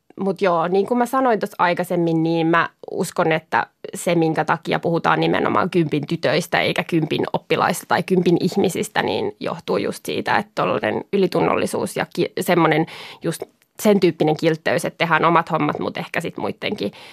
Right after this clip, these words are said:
ja uuvutaan siinä samalla eikä pidetä omia puolia, niin se liittyy kyllä ikävä kyllä edelleen ehkä enemmän naisiin, että se on naisille tyypillisempää.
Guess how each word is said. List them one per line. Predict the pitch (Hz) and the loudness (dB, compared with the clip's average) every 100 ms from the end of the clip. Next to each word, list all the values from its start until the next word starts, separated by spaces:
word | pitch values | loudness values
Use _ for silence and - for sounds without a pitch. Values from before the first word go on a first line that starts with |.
| - | -2
ja | - | 2
uuvutaan | 175 165 185 - 123 | 2 2 0 2 0
siinä | 208 190 - | 0 0 0
samalla | - 98 101 107 - | 0 0 2 0 -2
eikä | - - | -4 -6
pidetä | - 190 208 - | -4 -4 -2 0
omia | 202 185 185 | 2 2 2
puolia, | 185 196 196 202 202 | 0 2 2 2 0
niin | - - - - | 0 -4 -6 -4
se | 175 | -2
liittyy | 170 202 - 208 | 0 -2 -2 -2
kyllä | 202 208 | -2 -4
ikävä | 220 202 202 | -2 -2 0
kyllä | 208 180 - - _ - | 0 0 0 -4 _ -4
edelleen | 185 - - 220 | -2 0 0 0
ehkä | 202 - | -2 -2
enemmän | 185 214 220 226 | -2 0 0 0
naisiin, | 233 220 - 247 - | 0 -2 -2 -4 -4
että | - | -4
se | 208 | 0
on | 185 | 4
naisille | 180 220 247 - | 4 2 -2 0
tyypillisempää. | 214 208 214 - 226 240 | 0 0 0 -2 -4 -6